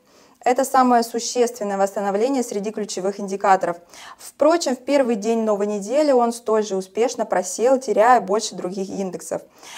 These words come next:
Внутридневное падение понедельника составило почти два процента.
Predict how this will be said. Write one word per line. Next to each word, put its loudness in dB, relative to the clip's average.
Внутридневное 2
падение 2
понедельника 0
составило 2
почти -2
два 4
процента. -4